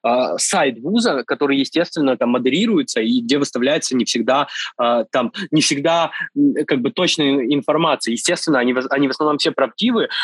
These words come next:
но там те-, э, не буду, на, в любом случае это очевидно, что там на сайте не будут писать, что да, у нас там в некоторых общежитиях, грубо говоря, подтекает крыша.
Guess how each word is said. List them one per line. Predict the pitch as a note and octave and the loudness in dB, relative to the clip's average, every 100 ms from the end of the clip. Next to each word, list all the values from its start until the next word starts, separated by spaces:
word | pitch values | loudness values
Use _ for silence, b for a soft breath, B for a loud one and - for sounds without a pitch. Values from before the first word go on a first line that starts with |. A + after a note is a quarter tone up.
| B | B
но | D#3+ D#3+ D#3 | 0 0 0
там | - C#3 B B | -2 -4 B B
те-, | - D#3+ | -4 -4
э, | E3 D#3+ D3+ C#3 | 0 0 2 0
не | D#3+ | -2
буду, | D#3+ G#3+ G3+ D#3+ | 0 0 2 0
на, | D3+ D3+ | 2 0
в | - - - D3+ | -2 -12 -6 0
любом | D#3 F#3 | 2 0
случае | - D#3 - B2+ | 0 0 0 0
это | C3 | 0
очевидно, | - C3+ D#3 | 0 0 0
что | E3+ B2+ B2+ A#2+ | -2 -2 -4 -2
там | A#2 | -2
на | A2+ | 0
сайте | - C3+ B2+ | 0 0 2
не | B2+ | 0
будут | B2 B2+ - | 0 -2 -2
писать, | - C#3 - | 0 2 2
что | A#2+ A2 B B | 2 0 B B
да, | C#3 C#3 | -2 0
у | C#3 | 0
нас | C3 - | -2 -2
там | C3 | -2
в | B2+ A#2+ | -2 0
некоторых | C3+ C#3 B2 B2 | -2 0 -2 -4
общежитиях, | A#2+ A#2 C#3 D3 - | -2 0 2 0 -2
грубо | B2 A#2+ | -2 0
говоря, | A2+ C3+ | 2 0
подтекает | C3+ - - C3 A#2+ | -2 -6 -4 -4 -2
крыша. | A#2+ A2 - | 0 0 0